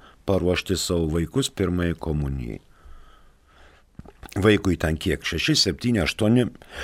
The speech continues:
metai ir jisai su tėvais visą laiką eina į bažnyčią. Ir tėvai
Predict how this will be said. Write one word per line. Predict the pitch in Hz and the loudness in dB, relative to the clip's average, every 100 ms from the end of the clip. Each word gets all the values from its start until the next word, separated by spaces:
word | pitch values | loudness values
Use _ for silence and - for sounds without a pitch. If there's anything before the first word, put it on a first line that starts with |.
| - 87 | -10 0
metai | 107 107 107 - 95 | 2 4 2 2 0
ir | 98 90 | 2 0
jisai | 80 107 | 0 0
su | - - | 0 0
tėvais | 85 90 80 | 2 2 2
visą | 76 85 | 0 0
laiką | 90 85 80 | 0 0 0
eina | 76 | 0
į | 73 | 0
bažnyčią. | 82 82 160 - 135 117 - _ _ _ _ _ - - | 0 2 2 2 0 0 -8 _ _ _ _ _ -14 0
Ir | 101 | 2
tėvai | - 104 | 4 4